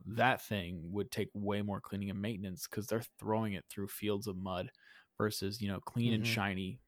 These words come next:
Speaker 1: Hollywood Hills streets. Not saying that the Hollywood Hills person
Speaker 2: Yeah.
Speaker 1: doesn't need to do maintenance on their boards,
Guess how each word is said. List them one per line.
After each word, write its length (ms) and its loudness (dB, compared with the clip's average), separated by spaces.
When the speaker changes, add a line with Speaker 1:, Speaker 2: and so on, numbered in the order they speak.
Speaker 1:
Hollywood 500 -2
Hills 560 -6
streets. 500 -4
Not 120 6
saying 180 8
that 120 6
the 60 6
Hollywood 380 8
Hills 200 6
person 320 8
Speaker 2:
Yeah. 40 4
Speaker 1:
doesn't 220 6
need 120 2
to 80 -2
do 120 4
maintenance 360 0
on 60 4
their 100 4
boards, 340 8